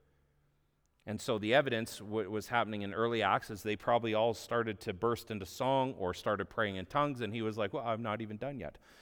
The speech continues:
And so they didn't know what to do. So they, they were like, "Well, what do we do? Like, these Gentiles all of a sudden are being filled with the Holy Spirit, and we didn't even think that was gonna happen. We thought they'd hear the gospel."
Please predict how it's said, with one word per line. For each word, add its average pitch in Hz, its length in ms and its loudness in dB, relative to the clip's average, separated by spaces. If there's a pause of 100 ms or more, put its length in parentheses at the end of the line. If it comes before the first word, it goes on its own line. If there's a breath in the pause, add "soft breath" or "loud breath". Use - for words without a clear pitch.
(200 soft breath)
And 120 160 0
so 175 280 4 (760)
they 160 200 8
didn't 175 160 10
know 170 80 8
what 160 140 8
to 147 100 2
do. 143 280 10 (320 loud breath)
So 127 440 8
they, 127 240 2
they 127 140 6
were 135 100 8
like, 131 200 10
"Well, 139 160 8
what 156 120 10
do 160 80 8
we 147 100 4
do? 151 300 8
Like, 117 240 4
these 139 180 2
Gentiles 120 840 4 (280 soft breath)
all 139 220 10
of 135 80 4
a 135 60 2
sudden 123 640 4 (100)
are 120 180 10
being 123 240 2
filled 139 360 2
with 123 100 0
the 120 80 -8
Holy 120 260 0
Spirit, 131 540 4
and 113 180 2
we 143 140 6
didn't 147 160 6
even 127 100 0
think 127 220 -4
that 120 160 6
was 107 140 -4
gonna 104 180 0
happen. 131 440 0
We 101 100 -2
thought 113 300 4
they'd 104 140 0
hear 107 160 -4
the 95 80 -2
gospel." 98 560 2